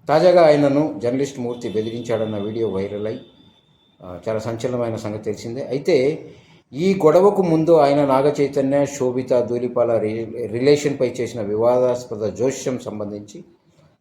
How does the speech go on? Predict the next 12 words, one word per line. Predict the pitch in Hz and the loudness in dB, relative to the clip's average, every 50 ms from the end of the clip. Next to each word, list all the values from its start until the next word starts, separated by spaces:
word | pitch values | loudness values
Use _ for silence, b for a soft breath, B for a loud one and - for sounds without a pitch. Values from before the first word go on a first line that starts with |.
| _ _ - | _ _ -2
తెలుగు | 156 156 196 208 190 226 214 | 2 4 4 6 6 2 2
ఫిలిం | 220 202 170 170 170 175 151 | 2 2 4 4 4 2 4
జర్నలిస్ట్ | 127 135 135 139 143 143 143 - | 2 2 2 2 0 -2 0 0
అసోసియేషన్, | 120 113 - 139 123 - 139 127 - - 143 139 139 - - - | -2 0 0 -6 -6 -4 -6 -6 -6 -6 -8 -8 -8 -10 -12 -8
తెలుగు | - 151 135 139 147 | -4 -4 -2 -2 -4
ఫిలిం | 143 147 135 139 131 110 95 | -4 -4 -4 -4 -4 -4 -6
డిజిటల్ | 107 104 123 - - 135 127 123 | -8 -8 -8 -4 -2 -2 -2 0
మీడియా | 123 120 110 113 110 101 87 - - - | -4 -4 -2 -2 -2 -2 -2 -4 -8 -14
అసోసియేషన్లో | 95 - 113 110 - 113 104 95 - 110 101 110 123 147 - - b b b b b b b b - - - _ _ _ _ _ _ _ - | -14 -14 -14 -14 -10 -10 -10 -10 -10 -12 -12 -10 -12 -12 -14 -16 b b b b b b b b -20 -20 -20 _ _ _ _ _ _ _ -10
వీళ్ళంతా | 120 117 123 123 123 123 147 | -6 0 0 0 2 2 2
కలిసి | 135 131 127 123 - - 139 | 2 2 0 0 -4 -6 -4
మహిళా | 120 113 120 127 143 147 156 143 110 95 - - | -2 -2 -2 0 4 4 6 6 4 2 0 -6